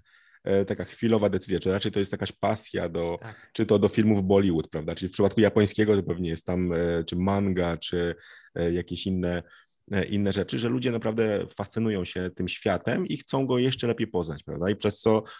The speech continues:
Speaker 1: no nie trzeba ich dodatkowo motywować. Oni już mają tyle motywacji w sobie, że tutaj trzeba ich powstrzymywać czasami, żebyście,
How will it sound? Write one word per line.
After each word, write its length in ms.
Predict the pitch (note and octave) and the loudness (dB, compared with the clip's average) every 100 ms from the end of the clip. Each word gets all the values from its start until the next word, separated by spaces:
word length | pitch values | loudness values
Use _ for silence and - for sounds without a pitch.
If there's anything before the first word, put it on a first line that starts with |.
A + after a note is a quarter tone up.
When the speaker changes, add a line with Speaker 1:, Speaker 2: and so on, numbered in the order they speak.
| - | -2
Speaker 1:
no 60 | A#2+ | 2
nie 100 | C3 | 2
trzeba 260 | - C3 | 4 4
ich 60 | B2 | 6
dodatkowo 380 | A#2 G#2 A2 G#2+ | 4 4 4 4
motywować. 500 | G2+ G2 F#2 D2 D#2 | 4 2 0 -2 -4
Oni 120 | F2+ | -4
już 140 | F#2 | -2
mają 160 | G2 F#2+ | -2 0
tyle 180 | A2+ A2 | 2 2
motywacji 440 | G#2+ G#2 G#2 G2+ | 2 0 -2 -4
w 40 | - | -6
sobie, 260 | G#2 G2 | -2 -2
że 100 | F#2+ | -2
tutaj 180 | G#2 F#2+ | -4 -4
trzeba 140 | - | -2
ich 80 | G2 | -4
powstrzymywać 680 | - - - A2+ C#3 D3 G2 | -4 -8 0 4 4 4 2
czasami, 380 | F#2+ - F2+ F2+ | 0 -2 -2 -2
żebyście, 560 | F#2 F2+ F#2 - F#2 | -2 -4 -6 -2 -2